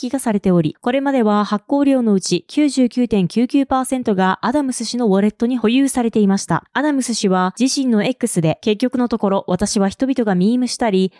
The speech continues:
投機したりするトークンのほぼ全供給量を所有することに不安を感じたので、全額をウォレットに入れて燃やすことにしました、と述べました。また、同氏は、はっきり言っておきますが、私は今後、関与するつもりはなく、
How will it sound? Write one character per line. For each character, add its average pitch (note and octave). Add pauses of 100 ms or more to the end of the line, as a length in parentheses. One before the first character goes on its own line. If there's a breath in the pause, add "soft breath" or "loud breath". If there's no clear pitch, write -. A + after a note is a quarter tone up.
投 C#4+
機 C4+
し -
た A3+
り G3+
す G3+
る F#3+
ト C4
ー -
ク A3
ン F3+
の F3
ほ C4+
ぼ G#3
全 C4
供 A3
給 C4+
量 A3+
を E3+
所 -
有 B3+
す C4+
る C4
こ C4
と B3+
に F#3
不 G3
安 C#4
を C#4
感 C4
じ A#3+
た B3+
の G#3
で、 F#3
全 A3+
額 A3
を F#3
ウ E3+
ォ -
レ A3
ッ -
ト C#4
に C4
入 B3+
れ B3+
て A#3+
燃 F3
や B3+
す -
こ D#4
と D#4
に C#4
し A3+
ま G#3+
し -
た、 -
と C#4
述 C4
べ G#3
ま F#3
し -
た。 D#3+
ま A3
た、 C4
同 C#4+
氏 B3
は、 G3+
は G#3+
っ G#3+
き C4+
り C4
言 B3
っ -
て -
お A3
き A3
ま A3
す G3
が、 F3+
私 G3+
は G#3
今 A3
後、 G3
関 D4
与 C4
す B3+
る A3+
つ -
も A#3
り B3
は C4
な A#3
く、 -